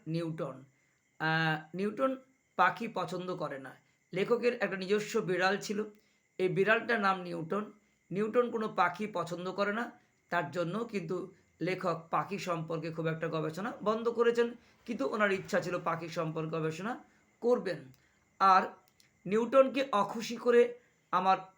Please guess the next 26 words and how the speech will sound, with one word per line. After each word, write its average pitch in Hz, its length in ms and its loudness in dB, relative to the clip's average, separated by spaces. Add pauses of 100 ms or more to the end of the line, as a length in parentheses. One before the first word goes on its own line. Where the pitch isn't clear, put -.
(160)
কিচ্ছু 220 340 -8
করতে 170 420 -6
চায় 170 200 0
না 190 260 -4
মন। 143 300 -6 (420)
নিউটন 226 420 0
মানে 226 160 0
বিড়ালটা 202 400 2
অখুশি 202 500 -2
হোক, 170 200 0 (100)
এটা 180 180 -2
কিন্তু 165 240 -6
চায় 143 260 -6
না। 131 240 -18 (380)
সম্প্রতি 233 600 0 (440)
বয়সের 202 600 2
জন্যই 220 380 0
বোধহয় 208 420 2 (400)
নিউটন 185 380 -2
দেখছি 180 460 -4 (100)
পাখি 156 300 -2
সম্বন্ধে 190 480 -4
অনেকটা 165 380 -4
উদাসীন 170 560 -2
হয়ে 151 240 -4
পড়েছে। 139 380 -14